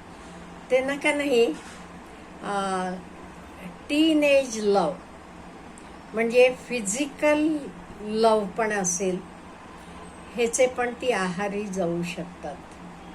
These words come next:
त्यामुळे हे पण आपण त्यांना समजवून सांगायला पाहिजे, मुलींनाही, मुलांनाही. हं?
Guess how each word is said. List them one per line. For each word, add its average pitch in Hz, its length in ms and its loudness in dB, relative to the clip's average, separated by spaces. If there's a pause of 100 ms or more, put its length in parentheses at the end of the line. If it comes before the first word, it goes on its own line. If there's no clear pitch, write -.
(1800)
त्यामुळे 202 460 2
हे 196 260 -4
पण 233 260 -2
आपण 262 340 -4
त्यांना 226 400 -6
समजवून 185 720 -2
सांगायला 165 600 -6
पाहिजे, 165 500 -6 (920)
मुलींनाही, 190 840 4
मुलांनाही. 180 880 4 (1160)
हं? 233 180 -8